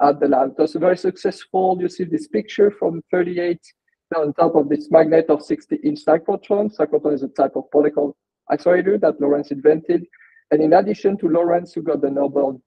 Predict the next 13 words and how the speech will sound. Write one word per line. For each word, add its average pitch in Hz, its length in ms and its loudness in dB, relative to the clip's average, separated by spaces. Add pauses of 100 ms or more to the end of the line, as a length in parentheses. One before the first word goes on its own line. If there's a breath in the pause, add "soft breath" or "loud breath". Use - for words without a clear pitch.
(120)
thirty-nine 143 720 0
for 143 120 -8
this 143 160 -4
invention, 147 640 -2
you 143 80 -4
see - 280 -2
two 175 140 -4
of 151 120 2
the 143 100 0
Nobel 139 320 -2
laureate, 135 440 -4
Bruce - 220 -4
Alvarez, 131 560 -4